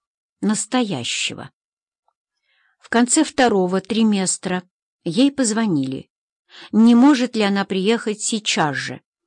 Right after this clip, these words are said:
Бен кого-то поранил. Вот оно. То, чего она боялась. На игровой площадке Бен вдруг взбесился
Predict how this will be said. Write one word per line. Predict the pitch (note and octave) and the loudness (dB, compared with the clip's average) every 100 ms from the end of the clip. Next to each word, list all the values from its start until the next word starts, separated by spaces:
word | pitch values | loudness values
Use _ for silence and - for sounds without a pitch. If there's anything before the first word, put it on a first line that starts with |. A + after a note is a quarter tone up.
| _ | _
Бен | D#3 D3+ B3 C#4 | -6 0 4 4
кого-то | C4 A3 F#3+ G#3+ G#3+ | 2 0 0 -2 -4
поранил. | G#3 G3 F3+ D3 B2 A#2 B2+ _ _ _ _ _ _ _ _ _ _ _ _ _ | -4 -2 0 0 -2 -6 -10 _ _ _ _ _ _ _ _ _ _ _ _ _
Вот | C#3+ D3+ C#3+ - - - _ - | -6 -6 -6 -12 -20 -20 _ -8
оно. | D#3+ D3 C#3+ _ _ _ _ _ _ _ _ _ _ | -4 -4 -6 _ _ _ _ _ _ _ _ _ _
То, | - F#3 C4 C4+ _ _ _ _ _ _ _ _ _ _ _ _ - | 0 2 2 -2 _ _ _ _ _ _ _ _ _ _ _ _ -4
чего | - D3 D#3+ | -2 -2 -2
она | G3+ F3+ E3+ F3 | 0 2 0 0
боялась. | E3 E3 D#3 D3 D3 - - - _ _ _ _ _ _ _ | -2 -4 -4 -6 -8 -8 -8 -10 _ _ _ _ _ _ _
На | G#3 G3 | -2 -2
игровой | F#3 G3 G3 F3+ | 0 0 0 -2
площадке | F3+ F3 - G#3+ G3 - - - _ _ - | -2 -4 -2 -4 -6 -8 -12 -12 _ _ -6
Бен | E3+ G#3+ G3 | 0 2 0
вдруг | F3 G3+ G#3+ | -2 0 -2
взбесился | E3 D#3 D#3+ F#3 - C4 B3 - - | -4 -6 -4 -2 -2 -2 -2 -6 -8